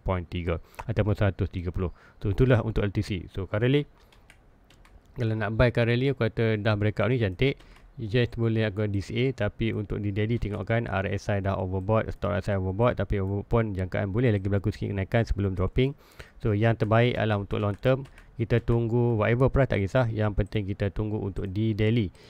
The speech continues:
Di daily R S I oversold, oversold, stock R S I pun oversold, oversold, barulah kita akan masuk position. So, kalau anda masuk position tu, dengan aku kata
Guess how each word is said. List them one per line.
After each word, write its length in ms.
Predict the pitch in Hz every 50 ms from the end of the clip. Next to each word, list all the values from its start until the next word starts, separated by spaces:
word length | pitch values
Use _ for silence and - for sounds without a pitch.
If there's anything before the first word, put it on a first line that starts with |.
| - - -
Di 240 | - 117 123 127 117
daily 240 | 120 117 117 117 120
R 240 | 113 - 113 110 110
S 160 | - - 110
I 80 | 107
oversold, 640 | - 101 104 101 101 101 - - 113 110 107 107 104 - -
oversold, 640 | - 101 98 101 101 - - 131 135 143 143 139 - _ - - -
stock 160 | - - 101 101
R 80 | 101
S 80 | - -
I 80 | 107
pun 160 | - - 98 95
oversold, 480 | 98 95 98 95 - 110 104 101 92
oversold, 480 | 92 95 98 95 92 - 131 131 123 104
barulah 240 | 101 101 101 98 87
kita 240 | - 104 - 95
akan 240 | 92 - 95 95 92
masuk 240 | 82 - 98 90 90
position. 240 | 90 87 - 101 87 - - - - - -
So, 80 | - -
kalau 160 | 107 107 113
anda 160 | 117 117 117
masuk 240 | 120 117 - 147 -
position 400 | 127 123 123 123 - 147 131 123
tu, 160 | 117 143 147
dengan 560 | - 143 123 113 110 113 113 120 123 117 110
aku 160 | 107 104 - 110
kata 160 | 107 -